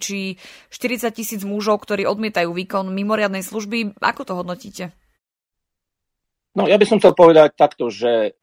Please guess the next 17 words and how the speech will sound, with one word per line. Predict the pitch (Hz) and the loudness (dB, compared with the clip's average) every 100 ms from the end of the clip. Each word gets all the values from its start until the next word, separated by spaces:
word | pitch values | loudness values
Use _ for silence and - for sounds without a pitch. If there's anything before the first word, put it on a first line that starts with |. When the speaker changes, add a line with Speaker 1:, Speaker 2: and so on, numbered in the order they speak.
| - | -4
Speaker 2:
nemám | 160 185 170 | 4 6 8
nejakú | 151 160 151 151 143 135 - - | 8 8 6 4 2 2 0 -2
pochybnosť | 151 147 127 123 131 | -2 -2 -6 -6 -4
o | 139 | 0
tom, | 135 | 0
že | 120 123 123 113 | 0 2 2 2
po | - 120 117 113 | 0 2 4 2
určitom | 139 143 151 135 123 | 0 -2 -2 -2 -2
čase, | - 117 - 92 76 _ | 4 4 2 -6 -14 _
ja | _ 107 | _ -6
neviem, | 123 107 | 0 0
možno | 98 123 120 110 | 2 0 0 -4
kratšom, | - 107 95 98 | 0 0 0 -4
možno | 104 113 98 | -2 -2 -4
dlhšom, | 90 107 - 101 101 | -2 -2 -2 -4 0
sa | |
dozvieme | 101 131 117 117 107 107 | 2 2 6 6 6 2